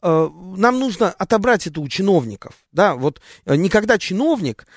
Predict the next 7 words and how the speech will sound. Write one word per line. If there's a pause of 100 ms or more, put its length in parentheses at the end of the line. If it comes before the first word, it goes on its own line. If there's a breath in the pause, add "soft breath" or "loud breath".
(140 soft breath)
а,
не,
не
будет,
а,
мотивирован, (320 soft breath)
а,